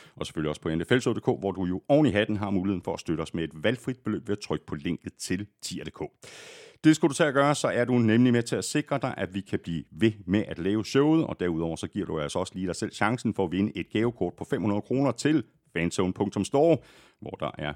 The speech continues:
merchandise for alle toogtredive hold i ligaen.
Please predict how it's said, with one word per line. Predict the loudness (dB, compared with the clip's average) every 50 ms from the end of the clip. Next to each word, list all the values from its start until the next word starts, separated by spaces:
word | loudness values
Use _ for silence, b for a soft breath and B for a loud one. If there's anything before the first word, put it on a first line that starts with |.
| -8 -10
merchandise | -8 -8 -8 -8 -8 -10 -8 -8 -10 -10 -10 -12
for | -12 -12 -10
alle | -8 -8 -8 -8 -10
toogtredive | -12 -12 -10 -10 -10 -10 -12 -14 -12 -8 -8 -8 -8 -8 -12
hold | -16 -10 -8 -8 -8 -8 _ -6
i | -2 -2 -2 -4 _ _ _ _ -8
ligaen. | -4 -2 -2 -2 -2 -4 -4 -4 -8 -16